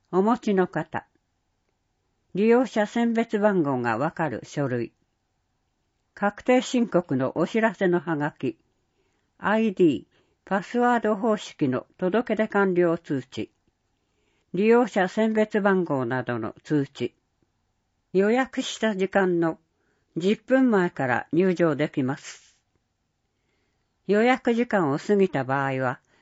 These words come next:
受付できません。必要書類が揃っていない場合や、来場時に収支内訳書や医療費控除の明細書などが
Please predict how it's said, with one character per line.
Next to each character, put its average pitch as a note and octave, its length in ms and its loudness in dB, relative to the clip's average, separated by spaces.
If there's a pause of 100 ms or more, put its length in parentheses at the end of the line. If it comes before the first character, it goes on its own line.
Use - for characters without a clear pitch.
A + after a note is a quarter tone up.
(160)
受 G#3+ 240 0
付 F3+ 280 -2
で C#3+ 140 0
き E3 140 0
ま D3+ 140 0
せ C#3+ 180 -6
ん。 - 100 -8 (1700)
必 - 340 0
要 C4 220 6
書 A#3+ 180 0
類 G3 240 6
が D3 160 0
揃 G#3 260 0
っ A#3+ 60 -6
て D#3 180 0
い D3 120 4
な F3 180 2
い E3 80 2
場 D3+ 220 2
合 D3+ 80 0
や、 C#3+ 280 -2 (600)
来 A#3+ 260 4
場 A#3 260 2
時 C#3 180 0
に B2 200 -2 (540)
収 B3+ 320 0
支 - 180 0
内 D#3 300 0
訳 G3+ 260 0
書 E3+ 220 -2
や D3+ 240 -2 (280)
医 G3+ 120 2
療 B3 200 6
費 A#3 220 0
控 A#3 260 2
除 D#3 160 0
の C3+ 140 -2
明 G#3 220 2
細 A3 260 0
書 G#3 180 -2
な F#3 160 2
ど C#3+ 140 -2
が A#2+ 200 -4